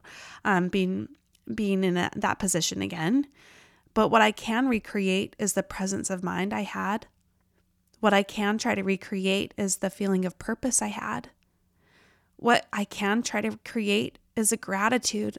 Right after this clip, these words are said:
I felt about the very smallest of things. And what I can recreate is knowing what really mattered to me. And again, those, so much of that was not circumstantial. So much of that was internal.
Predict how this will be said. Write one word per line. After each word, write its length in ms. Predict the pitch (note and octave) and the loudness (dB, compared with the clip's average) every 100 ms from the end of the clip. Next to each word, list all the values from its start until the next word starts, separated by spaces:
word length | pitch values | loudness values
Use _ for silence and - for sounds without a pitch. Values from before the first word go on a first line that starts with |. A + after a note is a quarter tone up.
| - | -4
I 100 | G#3 | -4
felt 520 | - G3+ B3 - - _ _ _ _ _ _ - | 0 2 2 0 -12 _ _ _ _ _ _ -10
about 340 | G#3+ G#3+ G#3 | -4 -4 -2
the 100 | G#3 | -4
very 400 | F#3 A3 A3+ A3 | -2 -2 0 0
smallest 640 | G#3 - A3 G3+ A3+ - | 0 0 2 2 0 -2
of 120 | - - | -8 -4
things. 540 | G#3+ A3+ C#4 D4+ - _ _ _ _ _ _ _ | 0 2 2 0 -4 _ _ _ _ _ _ _
And 120 | B3+ A#3 | 0 4
what 100 | A3 | 4
I 100 | A3 | 2
can 440 | - G3+ A3+ A#3+ | 0 0 2 0
recreate 760 | A3 - A#3+ A#3 A3+ C#4 D4 - | -2 -2 0 2 2 0 -4 -4
is 460 | G#3+ G#3+ G#3 - - - _ _ - | 0 2 2 0 -4 -20 _ _ -6
knowing 720 | G3 G3 G#3+ C4+ A3+ G3+ G#3 - _ _ _ _ - | 0 4 4 4 2 0 -4 -8 _ _ _ _ 0
what 260 | A#3 - | 0 2
really 280 | A3+ A3+ A3 | 0 2 2
mattered 520 | G3 G3 G#3 A3+ F3 - _ - | 2 0 2 2 0 -6 _ -8
to 120 | - | 0
me. 460 | F3+ F3+ A3 - - _ _ _ _ _ _ _ _ - | 2 2 0 -4 -10 _ _ _ _ _ _ _ _ -4
And 120 | A3 | -2
again, 300 | G3+ A#3+ C4+ | 0 2 4
those, 220 | B3+ C4 | 4 4
so 180 | - C#4+ | 4 4
much 240 | D4+ D4+ | 4 2
of 60 | A3 | 0
that 160 | A3 A3+ | -2 0
was 160 | G#3+ | 0
not 180 | G#3 G#3+ | 0 0
circumstantial. 960 | - A3 G3+ F#3 G#3 A3 - - - - _ _ _ _ | -2 -2 -4 -6 -6 -6 -6 -8 -10 -18 _ _ _ _
So 160 | - A3 | -4 0
much 180 | A#3+ A#3 | 0 0
of 100 | G3+ | 0
that 160 | G3 | 0
was 180 | G3+ F#3 | -2 -4
internal. 540 | F3+ F3 - - - | -6 -8 -10 -12 -14